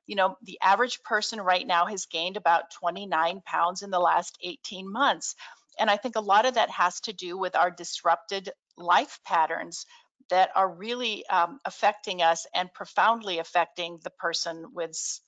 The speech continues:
who is severely obese. So, you know, pre-planning is your foundation,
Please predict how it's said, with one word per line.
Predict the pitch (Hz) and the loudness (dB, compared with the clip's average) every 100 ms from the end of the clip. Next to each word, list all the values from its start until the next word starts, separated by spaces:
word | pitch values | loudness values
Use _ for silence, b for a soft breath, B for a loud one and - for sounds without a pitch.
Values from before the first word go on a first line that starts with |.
| - | -12
who | 185 | -10
is | - | -10
severely | - 165 165 160 165 - | -10 -8 -4 -4 -4 -6
obese. | - 170 - - - | -8 -8 -14 -12 -8
So, | - 190 180 175 B B B B - | 0 4 4 2 B B B B -2
you | |
know, | 233 | -2
pre-planning | 220 - 349 - 285 233 226 214 - | 0 -4 -8 0 4 4 2 -4 -4
is | 247 269 - | -4 -2 -4
your | 240 | -4
foundation, | - 214 190 185 175 175 190 - - 110 | 0 4 4 2 -4 -4 -2 -4 -4 -10